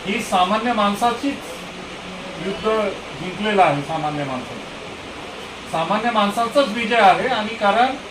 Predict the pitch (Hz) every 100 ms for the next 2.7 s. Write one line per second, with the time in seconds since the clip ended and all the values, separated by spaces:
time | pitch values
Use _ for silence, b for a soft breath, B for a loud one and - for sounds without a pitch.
0 | - - 147 151 240 254 277 247 233 247
1 | 196 143 127 123 147 202 202 226 220 233
2 | 208 190 226 208 202 139